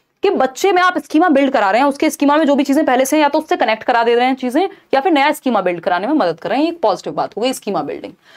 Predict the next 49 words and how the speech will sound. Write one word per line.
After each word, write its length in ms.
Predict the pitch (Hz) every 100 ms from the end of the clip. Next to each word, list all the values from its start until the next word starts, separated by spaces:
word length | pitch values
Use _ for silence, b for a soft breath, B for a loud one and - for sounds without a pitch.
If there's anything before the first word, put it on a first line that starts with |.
| b b -
जबकि 300 | 285 294 381
अधिगम 460 | 381 - 262 311 392
अशक्तता 720 | 269 330 - 277 311 302 339
या 120 | 359
लर्निंग 460 | 247 240 254 359 320 b b _
हेल्पलेसनेस 760 | - 277 285 311 392 381 277 277
जिसको 280 | 254 -
हम 140 | 240 226
कहते 280 | 214 196 208
हैं, 380 | 208 311 359 339 B _
ये 120 | 254 339
एक 100 | 285
बहुत 360 | 202 226 277
ही 100 | 330
नेगेटिव 320 | 320 226 240
चीज 200 | 220 233
है। 60 | 277
जैसे 400 | 247 247 320 381 370 B _ -
फंक्शनल 460 | 302 330 - 381
फिक्स्डनेस 460 | 415 339 262 330 339
है 100 | 330
ना, 260 | 370 - - _ _ _
कि 200 | - 349 -
एक 180 | 359 415
ही 160 | 392
तरीके 300 | 415 339 320
से 80 | 359
आप 120 | 349 -
हर 140 | 302
समस्या 280 | 311 285 294
को 60 |
सॉल्व 180 | 285 262
करने 180 | 254 240
की 60 | 226
कोशिश 240 | 220 240
करते 220 | 247 233
हैं, 60 | 370
तो 60 |
उससे 240 | 339 - 381
प्रॉब्लम 320 | 339 240 247
होती 220 | 214 185
है, 60 | 302
उससे 380 | 302 302 285 285 _
प्रॉब्लम 280 | - 226 269
सॉल्विंग 320 | 269 240 269
क्रिएटिविटी 380 | 269 240 233 233
कुछ 200 | 294 247
नहीं 140 | 233 185
रहती। 300 | 143 -